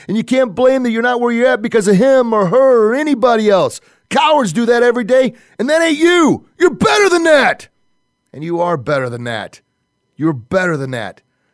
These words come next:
Believe in yourself, take action, and live your best possible life. Live your best kickin' life. All right, everybody, thank you so much for listening. As always, please subscribe to our podcast here. You can find it at kickin' life podcast dot com.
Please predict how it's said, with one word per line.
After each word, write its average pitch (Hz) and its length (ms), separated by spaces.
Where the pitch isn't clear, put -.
Believe 175 420
in 170 60
yourself, 139 540
take 233 300
action, 143 600
and 139 100
live 147 260
your 110 120
best 110 320
possible 104 420
life. 90 340
Live 131 280
your 104 120
best 110 380
kickin' 98 280
life. 85 340
All 160 140
right, 143 140
everybody, 127 320
thank 190 260
you 143 80
so 170 240
much 156 220
for 139 120
listening. 139 460
As 165 240
always, 143 380
please 180 340
subscribe 175 440
to 160 60
our 143 120
podcast 151 640
here. 143 180
You 120 80
can 117 100
find 143 300
it - 20
at - 120
kickin' 135 220
life 135 260
podcast 139 540
dot 135 260
com. 143 340